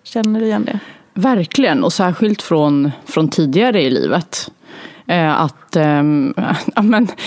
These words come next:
Speaker 2: det är ju lätt att man planerar sina dagar efter hur man funkar på sina bästa dagar och tänker att man ska vara superwoman hela tiden och, eh, att, ja, att man har möten och saker alldeles för tätt. Eh, men nu har jag insett att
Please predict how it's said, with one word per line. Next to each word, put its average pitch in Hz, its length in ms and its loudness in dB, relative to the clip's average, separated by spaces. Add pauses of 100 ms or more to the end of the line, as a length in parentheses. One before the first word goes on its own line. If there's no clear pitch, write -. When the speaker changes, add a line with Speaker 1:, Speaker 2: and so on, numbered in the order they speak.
(180)
Speaker 2:
det 214 80 2
är 214 60 4
ju 220 60 2
lätt 240 220 -2
att 196 80 2
man 175 180 2
planerar 202 420 2
sina 165 240 0
dagar 180 720 2
efter - 380 -2
hur 156 100 0
man 160 140 2
funkar 156 600 0 (260)
på 190 100 0
sina 175 220 2
bästa 254 400 -2
dagar 160 500 0 (120)
och - 140 -2
tänker 175 220 2
att 165 60 0
man 160 140 2
ska - 140 -6
vara 143 80 0
superwoman 160 720 0
hela 151 240 0
tiden 165 640 0
och, - 320 -4
eh, 127 280 0
att, - 180 -2 (240)
ja, 185 220 -2
att 208 120 2
man 208 100 2
har 180 60 2
möten 170 800 0
och 151 120 0
saker 160 260 -2
alldeles 139 300 0
för 156 60 -2
tätt. - 460 -4 (1040)
Eh, 208 160 0
men 196 120 2
nu 208 120 2
har 190 60 2
jag 175 120 2
insett 170 560 0
att - 360 -6